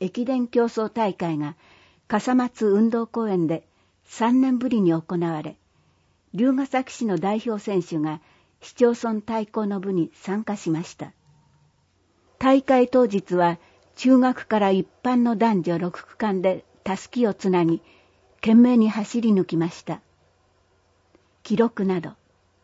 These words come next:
六区間十八キロメートル、十三位、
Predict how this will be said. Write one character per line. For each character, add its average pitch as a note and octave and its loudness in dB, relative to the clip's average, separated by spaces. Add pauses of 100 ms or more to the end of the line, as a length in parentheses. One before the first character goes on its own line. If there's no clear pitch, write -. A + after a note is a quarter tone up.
(800)
六 A3 0
区 - -18
間 A3 0
十 A3 0
八 A3 -4
キ G#3 -2
ロ G3+ 0
メ F#3+ 0
ー F3 -4
ト D3+ -10
ル、 D#3 -10 (800)
十 A3 2
三 G#3 0
位、 E3 -2